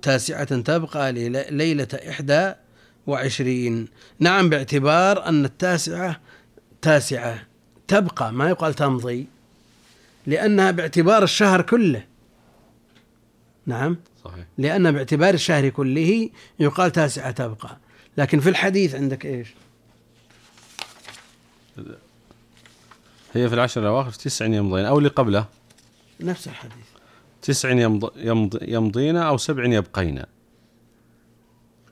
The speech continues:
Speaker 1: نعم، هذا مما يدل على أن، آه، ما ذكرناه سابقا من أنها كلها بلفظ المضي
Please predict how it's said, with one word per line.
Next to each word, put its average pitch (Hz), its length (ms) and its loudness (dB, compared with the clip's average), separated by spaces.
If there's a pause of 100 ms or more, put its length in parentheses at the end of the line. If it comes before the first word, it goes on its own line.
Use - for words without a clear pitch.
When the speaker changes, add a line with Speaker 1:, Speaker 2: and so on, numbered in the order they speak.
Speaker 1:
نعم، 151 300 -6
هذا 170 320 2
مما 139 400 -2
يدل 147 280 -6
على 120 200 -6
أن، 127 580 -10 (600)
آه، 123 260 -14
ما 123 500 -10
ذكرناه 123 680 -8
سابقا 120 540 -8
من 117 240 -12
أنها 120 380 -10
كلها 117 420 -6
بلفظ 131 400 -6
المضي 147 580 -4